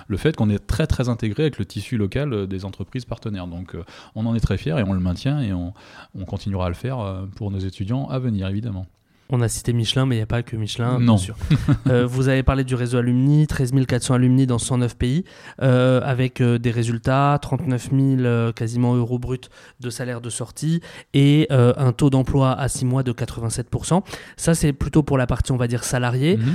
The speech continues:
Speaker 2: Vous avez aussi des dispositifs pour les entrepreneurs, notamment autour du dispositif Square Lab.
Speaker 1: C'est ça.
Speaker 2: Euh,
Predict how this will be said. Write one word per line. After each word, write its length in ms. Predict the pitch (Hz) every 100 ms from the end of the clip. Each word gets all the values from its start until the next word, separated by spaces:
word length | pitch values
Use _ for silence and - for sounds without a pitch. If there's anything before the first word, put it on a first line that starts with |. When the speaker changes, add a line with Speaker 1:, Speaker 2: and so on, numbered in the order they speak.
| 208
Speaker 2:
Vous 140 | 127 131
avez 120 | 131
aussi 200 | 147 190
des 120 | 170
dispositifs 580 | 139 131 151 135 131 156
pour 140 | - 131
les 140 | 120
entrepreneurs, 640 | 120 - 120 131 139 170
notamment 360 | 147 127 123 135
autour 200 | 131 131
du 80 | 117
dispositif 640 | 120 117 135 117 - 123
Square 360 | - - 147 127
Lab. 240 | 135 190 208 -
Speaker 1:
C'est 160 | - 123
ça. 160 |
Speaker 2:
Euh, 40 | 107